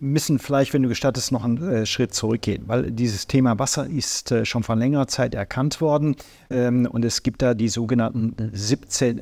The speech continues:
nachhaltigen Ziele, Entwicklungsziele der U N. Die sind, äh, im Jahr zweitausendfünfzehn verabschiedet worden. Hundertneunundneunzig Staaten haben die unterschrieben. Und man sieht die hier.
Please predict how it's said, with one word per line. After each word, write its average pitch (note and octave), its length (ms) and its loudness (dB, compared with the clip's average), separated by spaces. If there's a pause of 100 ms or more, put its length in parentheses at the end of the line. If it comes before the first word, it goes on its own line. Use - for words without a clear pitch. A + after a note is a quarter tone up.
nachhaltigen A2 1300 0
Ziele, C#3+ 580 0
Entwicklungsziele A#2 1040 0
der G2 240 0
U G2 120 -8
N. F3+ 300 4 (340)
Die A#2 80 0
sind, A2 400 -2
äh, G#2+ 340 0
im A2 200 -2
Jahr A2 360 2
zweitausendfünfzehn A#2 1300 -2
verabschiedet - 760 -2
worden. C#3 400 2
Hundertneunundneunzig A2+ 1000 0
Staaten B2 680 0
haben A2 320 0
die G2+ 100 -10
unterschrieben. A#2+ 760 0 (320)
Und A2 180 0
man A2 200 4
sieht C3 240 -4
die D#3 100 0
hier. D#3+ 400 2